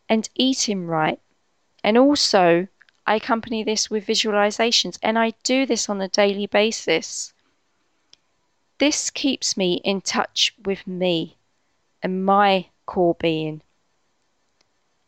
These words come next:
It's my ritual, I guess you could call it, and it gives me clarity to handle my day. So please factor yourself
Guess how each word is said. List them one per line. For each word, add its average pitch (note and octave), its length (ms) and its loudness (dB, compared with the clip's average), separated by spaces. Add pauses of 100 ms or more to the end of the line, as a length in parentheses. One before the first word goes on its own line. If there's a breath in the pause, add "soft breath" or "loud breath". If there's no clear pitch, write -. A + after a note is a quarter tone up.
(840)
It's - 220 0
my A3 140 4
ritual, G3+ 520 2
I E3 100 2
guess - 260 -2
you E3+ 80 -6
could - 240 -8
call E3 320 -2
it, - 200 0 (600)
and G#3 100 4
it - 120 0
gives B3+ 240 0
me A#3 100 0
clarity A#3+ 920 0 (100)
to - 100 -10
handle G#3 760 0
my G3+ 440 2
day. G3+ 440 -2 (2500 soft breath)
So B3+ 180 2
please C#4 440 0 (100)
factor - 1000 -4 (180)
yourself G3 640 -4